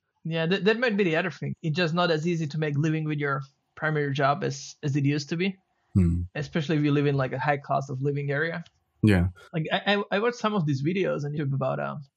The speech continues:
Speaker 1: how much people pay for rent in New York, and it, it, it just, it's insane. Like, to me, it just seems crazy that, like, late twenties, thirty-year-old people live in, sh-, share their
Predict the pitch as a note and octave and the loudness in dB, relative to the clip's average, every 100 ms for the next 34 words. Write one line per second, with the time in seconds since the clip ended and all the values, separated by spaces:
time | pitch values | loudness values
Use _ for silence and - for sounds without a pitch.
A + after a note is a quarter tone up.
0 | _ - E3 E3 F3 D#3+ D3 E3 D#3+ D3 | _ 2 2 2 2 0 2 0 2 2
1 | D#3 D#3+ D3 C#3 C#3+ C#3 F3 - D#3 D3 | 2 2 2 2 2 0 -2 -6 -12 -10
2 | D#3 - D3+ - D#3 D3+ C#3 - _ - | -12 -6 -6 -2 0 0 -2 -6 _ -10
3 | D3+ E3+ C#3 E3 D3+ C#3 D3 D3+ C3+ F3+ | -4 -2 -2 -2 -4 -4 -8 -8 -2 2
4 | F#3 D#3+ D3+ D#3+ C#3+ C3+ - - E3+ F3 | 2 2 0 -2 -2 -4 -10 -6 0 0
5 | D3+ C#3 C3+ C3 - _ D#3+ D#3 D3+ - | 0 0 -2 -4 -8 _ 4 4 4 4
6 | D#3 D#3 C#3 - D#3 D3+ D3 C#3 C#3 - | 4 4 0 2 4 4 4 4 0 -10
7 | _ _ - F#3 D#3+ C#3+ C#3+ C#3+ C#3 C#3 | _ _ -2 -2 0 0 0 2 0 -2
8 | - - - - - F3 E3 D3+ D3 | -8 -6 -4 -2 4 6 6 4 4